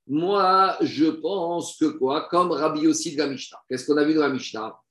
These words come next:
que Rabbi, il est sauvère, que l'androgynos, il fait manger à son épouse, même Chazé Véchok. Donc, on avait dit, ça veut dire que pour Rabbi aussi, l'androgynos, Vadaï, qui est quoi ? Ça veut dire qu'il est sauvère que quoi ? Que même si c'est des produits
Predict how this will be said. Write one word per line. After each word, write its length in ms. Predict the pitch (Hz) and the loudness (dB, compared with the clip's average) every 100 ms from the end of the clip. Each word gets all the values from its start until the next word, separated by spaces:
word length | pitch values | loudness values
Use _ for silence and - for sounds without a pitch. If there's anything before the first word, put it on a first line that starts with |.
| _ - | _ 0
que 60 | |
Rabbi, 380 | 131 143 143 156 | 2 2 2 4
il 100 | 143 | 4
est 40 | 135 | 2
sauvère, 580 | - 135 131 139 139 - | 4 4 6 4 2 0
que 60 | |
l'androgynos, 1000 | 156 151 147 143 131 139 131 139 139 131 | 2 4 4 2 0 -2 -2 -2 -2 -2
il 80 | 135 | -6
fait 140 | 135 139 | -4 -4
manger 320 | 139 135 143 | -4 -4 -4
à 80 | 135 | -4
son 200 | 135 139 | -6 -2
épouse, 420 | 135 - 143 127 | -2 0 -2 0
même 200 | 143 143 | 0 -2
Chazé 380 | - 127 123 135 | -6 -4 0 2
Véchok. 360 | 151 160 165 - - _ - _ | 2 4 2 0 -10 _ -20 _
Donc, 140 | 127 123 | -6 -2
on 80 | 135 | 2
avait 180 | 139 139 | 2 0
dit, 120 | 139 | 2
ça 100 | 139 | 2
veut 60 | |
dire 160 | 135 147 | 2 -2
que 60 | 139 | -4
pour 200 | 131 135 | -4 -6
Rabbi 220 | 135 147 | 0 0
aussi, 220 | 139 143 | 0 -2
l'androgynos, 720 | 139 135 135 127 139 147 131 | -2 -2 -4 -4 -2 -2 0
Vadaï, 460 | 139 131 127 143 139 | -4 -4 0 0 0
qui 180 | 135 135 | -2 -6
est 100 | - | 0
quoi ? 340 | 143 143 147 - - | 2 2 -2 -8 -20
Ça 140 | - 147 | 2 4
veut 60 | |
dire 180 | 147 151 | 6 2
qu'il 200 | 131 135 | 0 -2
est 40 | 139 | 0
sauvère 460 | 135 127 143 147 | 0 2 2 2
que 80 | 135 | -4
quoi ? 480 | 127 135 139 151 - _ _ | -2 -2 0 -4 -8 _ _
Que 60 | 147 | 0
même 200 | 160 156 | 0 0
si 160 | 151 | 2
c'est 40 | 147 | 2
des 120 | 151 | 2
produits 720 | 123 143 135 156 156 127 | 2 0 0 -4 -4 -4